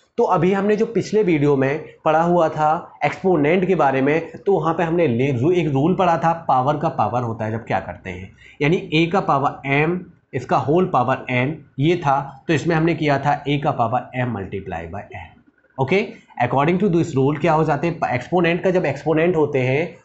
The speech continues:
तो क्या हो जाते हैं, वो मल्टीप्लाइज हो जाते हैं। तो यहाँ पे एक्सपोनेंट का एक्सपोनेंट है, तो एक्सपोनेंट, एक्सपोनेंट क्या हो जाएंगे? मल्टीप्लाई हो जाएंगे।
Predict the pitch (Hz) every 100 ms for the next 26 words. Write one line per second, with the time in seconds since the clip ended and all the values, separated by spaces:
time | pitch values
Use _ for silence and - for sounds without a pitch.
0 | - 170 170 151 143 139 143 143 117 95
1 | 95 90 90 95 90 82 80 - - -
2 | _ - 226 190 175 180 - 123 170 180
3 | 180 190 202 190 - 196 196 190 196 185
4 | - 180 170 180 175 - 175 175 170 180
5 | 170 170 170 170 160 170 170 170 170 170
6 | 165 165